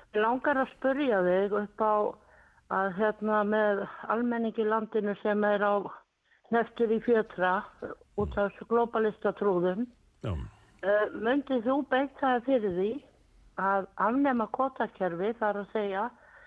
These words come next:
Speaker 1: í sjávarútvegi og hjá bændum?
Speaker 2: Já, þetta eru náttúrulega risastórar spurningar því að ef maður segir já við því að afnema kvótakerfi þá þarf maður að s-, svara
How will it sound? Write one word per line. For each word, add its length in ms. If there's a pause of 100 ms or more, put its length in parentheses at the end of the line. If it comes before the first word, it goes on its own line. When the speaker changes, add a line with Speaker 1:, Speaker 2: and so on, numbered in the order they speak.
(120)
Speaker 1:
í 120
sjávarútvegi 1000 (220)
og 360 (280)
hjá 200
bændum? 480 (3250)
Speaker 2:
Já, 240 (140)
þetta 400
eru 160 (540)
náttúrulega 460
risastórar 520
spurningar 500
því 140
að 180
ef 160
maður 220
segir 240
já 100
við 240
því 80
að 80
afnema 280
kvótakerfi 540
þá 100
þarf 200
maður 180
að 180
s-, 180
svara 320